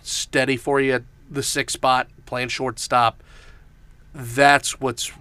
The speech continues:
to me, gonna get this thing going, 'cause more often than not, it's that, it's that sixth spot that you're worried, you know, can you get it to first base reliably? But then, with that competition at first base, sorry, I tripped over my words there for a second.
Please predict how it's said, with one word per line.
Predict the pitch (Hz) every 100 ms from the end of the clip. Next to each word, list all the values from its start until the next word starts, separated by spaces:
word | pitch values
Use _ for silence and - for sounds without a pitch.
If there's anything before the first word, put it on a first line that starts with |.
| -
to | -
me, | 123 127 147 156 131 113
gonna | 131 120
get | 120 -
this | 107 -
thing | 117 104
going, | 113 110 101 104
'cause | 117 107 - - - - - - -
more | - - 175 175
often | 143 127 131
than | 120
not, | 117 117 98 -
it's | 113 -
that, | 113 110 - -
it's | 123 -
that | 123 117
sixth | - 131
spot | - 131 107 -
that | 113
you're | 110 110
worried, | 107 113 110 107 113 - - - -
you | -
know, | -
can | - 110
you | 107
get | 131 123
it | 117
to |
first | - 120 107
base | - 110 -
reliably? | 110 107 107 107 110 113
But | -
then, | 175 190 175 175 - - - - - - -
with | - 113
that | 127 123 - - - -
competition | 127 113 117 127 -
at | 120
first | 135 120
base, | - 123
sorry, | - 110
I | 98
tripped | - 113
over | 113
my | 107
words | 104 113 -
there | 98
for | -
a | 104
second. | 107 104